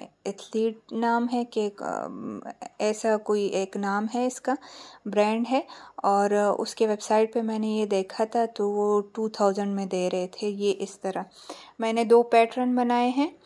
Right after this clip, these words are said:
एक फ्रंट है और एक बैक है। तो फ्रंट की कटिंग इस तरह होगी ये, और बैक की कटिंग ये दूसरा है,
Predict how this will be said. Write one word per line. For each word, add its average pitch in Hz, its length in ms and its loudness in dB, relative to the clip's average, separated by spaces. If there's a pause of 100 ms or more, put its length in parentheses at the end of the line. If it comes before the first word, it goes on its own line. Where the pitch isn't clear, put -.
(340)
एक 202 220 -2
फ्रंट 233 380 0
है 254 180 4
और 214 160 4
एक 202 220 0
बैक 190 360 4
है। 170 200 -6 (420)
तो 208 80 0
फ्रंट 233 440 0
की 240 180 -4
कटिंग 226 500 2
इस 214 200 -8
तरह 247 200 6
होगी 247 440 2 (360)
ये, 185 240 0 (840)
और 214 160 2
बैक 226 340 2
की 233 120 -2
कटिंग 254 500 2
ये 214 100 2
दूसरा 196 460 -4
है, 175 260 -6